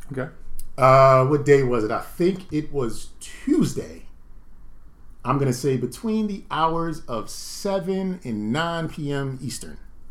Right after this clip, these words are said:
Speaker 1: Oh, okay. Very, okay.
Speaker 2: They turned off the count for likes for everybody on Instagram.
Speaker 1: Oh, wow.
Speaker 2: So what you could only see was that a certain, like, you could see the names of people you followed that liked something,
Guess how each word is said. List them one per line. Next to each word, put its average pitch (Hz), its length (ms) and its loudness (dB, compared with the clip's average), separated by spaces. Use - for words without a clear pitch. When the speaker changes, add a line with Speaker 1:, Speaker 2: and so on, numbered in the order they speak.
Speaker 1:
Oh, 208 180 -8
okay. 131 320 -6
Very, 113 200 -6
okay. 147 240 -8
Speaker 2:
They 233 400 2
turned 208 580 0
off 160 340 -2
the 107 80 -10
count 160 400 -2
for 123 160 -4
likes 113 500 0
for - 320 2
everybody 175 640 8
on 151 160 4
Instagram. 107 540 -2
Speaker 1:
Oh, 113 120 -10
wow. 104 340 -8
Speaker 2:
So 113 220 0
what 117 260 2
you 120 80 -8
could 117 100 0
only 107 280 -2
see 214 340 6
was 107 220 0
that 92 340 -2
a 113 40 -8
certain, 120 600 -4
like, 117 160 2
you 131 40 -2
could 139 120 -2
see 156 80 0
the 117 80 2
names 123 340 4
of 110 80 -8
people 123 260 -6
you 131 200 2
followed 90 460 -2
that 120 200 2
liked 101 240 -4
something, 101 460 -8